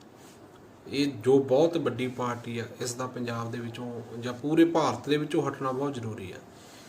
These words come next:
ਕਿਉਂਕਿ ਦੇਸ਼ ਬਹੁਤ ਪਿੱਛੇ ਚਲਿਆ ਗਿਆ। ਹੁਣ ਪਿੱਛੇ ਜਿਹਾ ਮੁੱਦਾ ਮਗਿਆ ਕੱਲ੍ਹ ਪਰਸੋਂ ਦਾ ਕਿ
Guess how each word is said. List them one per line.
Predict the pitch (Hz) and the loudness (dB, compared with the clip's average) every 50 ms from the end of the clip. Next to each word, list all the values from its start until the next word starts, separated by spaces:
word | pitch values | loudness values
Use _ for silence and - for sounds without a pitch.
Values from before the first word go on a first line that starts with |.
| - - - | -20 -2 4
ਕਿਉਂਕਿ | - 170 180 180 180 190 196 196 196 196 190 190 165 - - - - - - - - - - - - | 6 6 6 6 6 4 4 6 6 6 6 6 4 0 -4 -10 -16 -20 -20 -20 -20 -20 -20 -18 -14
ਦੇਸ਼ | 143 127 117 135 135 139 151 160 165 175 185 185 175 - - - 180 175 175 170 170 170 170 170 165 - - - - - - - - - - - | -12 -2 4 6 8 10 12 12 12 12 12 12 10 8 6 6 8 8 8 8 10 10 10 8 6 4 0 -6 -16 -20 -20 -18 -18 -18 0 4
ਬਹੁਤ | - 151 151 - 185 190 190 - | 4 4 6 6 4 4 4 2
ਪਿੱਛੇ | 170 - 160 - - - 147 | 0 -2 -2 -4 -2 -2 -2
ਚਲਿਆ | 135 135 120 113 110 110 101 | -2 -2 -4 -6 -8 -8 -8
ਗਿਆ। | 92 95 90 - - - - - - - - - - - - - - - - - - - - - - - - - - - - | -10 -12 -12 -14 -14 -16 -18 -20 -20 -20 -20 -20 -20 -20 -20 -20 -20 -20 -20 -20 -20 -20 -20 -20 -20 -20 -20 -20 -10 -4 -2
ਹੁਣ | 135 139 | 0 2
ਪਿੱਛੇ | 139 139 135 135 - 147 143 | 2 2 2 2 4 4 6
ਜਿਹਾ | 139 139 147 147 147 143 | 6 6 6 6 6 4
ਮੁੱਦਾ | 127 120 120 113 117 131 131 135 | 4 2 2 2 2 2 2 4
ਮਗਿਆ | 127 123 120 117 131 143 143 143 139 | 4 2 2 2 2 2 2 2 0
ਕੱਲ੍ਹ | - - 135 139 147 | 0 0 -2 -2 -2
ਪਰਸੋਂ | 143 143 135 127 113 - - 127 123 | -2 -2 -4 -4 -4 -6 -6 -6 -4
ਦਾ | 127 131 131 135 135 135 - | -2 -2 -2 -2 -4 -6 -4
ਕਿ | - 143 143 143 143 139 | 0 2 4 4 2 2